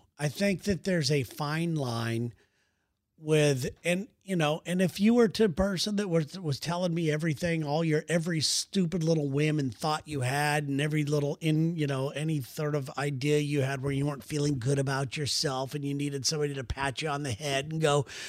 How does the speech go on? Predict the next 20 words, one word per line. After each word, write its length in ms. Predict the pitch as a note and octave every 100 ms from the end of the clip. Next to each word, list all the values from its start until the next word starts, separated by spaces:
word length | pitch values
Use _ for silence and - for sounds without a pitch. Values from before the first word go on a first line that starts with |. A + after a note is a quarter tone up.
| - - -
"No, 320 | A3 B3+ B3
everything's 480 | G#3 G#3+ A3+ A3+ -
good. 420 | A#3 A#3 B3 -
You're 80 | G#3
doing 260 | A3 A3
great." 580 | F3+ G#3+ A3 A#3+ A3+ E3+ - - - -
There, 240 | - B3+ B3
there's 300 | G#3+ A#3 F3+
moments 480 | G3+ G#3+ A3+ G3+
of 100 | G3
that, 420 | E3 F3+ F3+ - D#3
but 180 | E3 D#3+ - - - _ -
I 140 | E3+
don't 480 | E3 C#3 G#3 A3+ C4
want 540 | F3+ D#3+ D#3+ F3 F#3+ -
to 100 | D3+
get 380 | B2 C#3+ D3 G2+
to 120 | B2
that 260 | A#2+ A2+
level. 440 | G#2+ C3 D3+ -